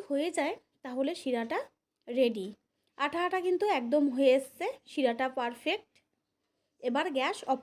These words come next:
করে দেব। আর গজাগুলো তেল ছেঁকে তুলে নেবার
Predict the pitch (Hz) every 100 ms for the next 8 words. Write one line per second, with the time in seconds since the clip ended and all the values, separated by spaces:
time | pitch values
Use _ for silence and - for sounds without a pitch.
0 | - 226 214 196 220 233 _ _ _ _
1 | _ _ _ _ _ - 320 339 262 247
2 | 247 330 359 381 294 427 _ _ 294 277
3 | 277 277 277 277 277 269 240 277 330 359